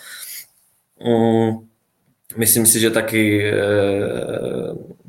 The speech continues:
nebo těžko říct, jestli překvapil, a možná, možná, eh, byl určitě zajímavý ty tah, eh, zapojení Adama Janoše. Eh, nicméně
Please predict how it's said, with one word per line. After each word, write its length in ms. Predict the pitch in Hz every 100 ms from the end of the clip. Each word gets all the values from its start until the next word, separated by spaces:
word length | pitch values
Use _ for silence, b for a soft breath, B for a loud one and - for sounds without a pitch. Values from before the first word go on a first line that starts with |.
| -
nebo 460 | 120 117 98 - -
těžko 260 | - 127 -
říct, 80 | 135
jestli 180 | 131 131
překvapil, 380 | 117 135 113
a 40 | 131
možná, 200 | 160 147
možná, 380 | 151 151 127 117
eh, 300 | 117 117 113
byl 400 | 113 117 107 110
určitě 300 | 117 120 120
zajímavý 360 | 113 117 117 120
ty 180 | 117 113 -
tah, 260 | 117 -
eh, 200 | 120 113
zapojení 500 | 110 110 117 117 110
Adama 260 | 104 113 127
Janoše. 440 | 127 127 127 131 B B B B B B B _ 104
Eh, 640 | 107 110 110 110 110 117
nicméně 720 | 113 117 127 131 131 135 131